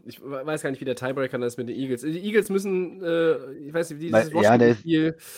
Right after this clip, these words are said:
Speaker 1: äh,
Speaker 2: Ich
Speaker 1: ist
Speaker 2: glaub,
Speaker 1: halt so
Speaker 2: mit
Speaker 1: das Ding der
Speaker 2: Tiebreakers können
Speaker 1: Niederlage.
Speaker 2: wir, können wir uns auch erst nächste Woche beschäftigen, weil
Speaker 1: Ja.
Speaker 2: das kommt ja auch immer drauf an, hat man dann zwei Teams, hat man drei Teams, hat man vier Teams.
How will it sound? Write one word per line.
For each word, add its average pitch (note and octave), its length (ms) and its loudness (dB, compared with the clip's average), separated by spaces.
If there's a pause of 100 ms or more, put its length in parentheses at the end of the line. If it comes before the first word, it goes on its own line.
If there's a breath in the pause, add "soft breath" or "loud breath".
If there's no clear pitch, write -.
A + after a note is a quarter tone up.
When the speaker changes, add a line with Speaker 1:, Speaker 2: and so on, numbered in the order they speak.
(540 loud breath)
Speaker 1:
äh, C#3 240 0
Speaker 2:
Ich - 40 -2
Speaker 1:
ist - 80 -4
Speaker 2:
glaub, B2+ 100 6
Speaker 1:
halt C3+ 80 4
so C3 40 10
Speaker 2:
mit - 40 2
Speaker 1:
das - 80 -2
Ding C#3+ 200 8
der C#3 120 10
Speaker 2:
Tiebreakers B2+ 280 8
können C#3 200 8
Speaker 1:
Niederlage. B2+ 180 6
Speaker 2:
wir, A2 60 -12
können C3 200 6
wir C3 60 10
uns A#2+ 100 8
auch A#2 120 10
erst A2 160 4
nächste A#2+ 280 6
Woche G2+ 140 6
beschäftigen, G2 480 2
weil G2+ 80 8
Speaker 1:
Ja. G#2 60 8
Speaker 2:
das G2 100 2
kommt B2+ 180 6
ja C3+ 60 10
auch A2+ 60 10
immer A#2 160 8
drauf G#2+ 180 8
an, G#2+ 220 2
hat A#2+ 100 2
man A#2 120 2
dann G#2 180 4
zwei G#2+ 280 4
Teams, A#2 320 0
hat - 120 0
man G#2 160 0
drei G2+ 260 4
Teams, A2 300 -2
hat A#2+ 100 0
man G#2+ 160 2
vier C#3+ 340 2
Teams. B2+ 300 0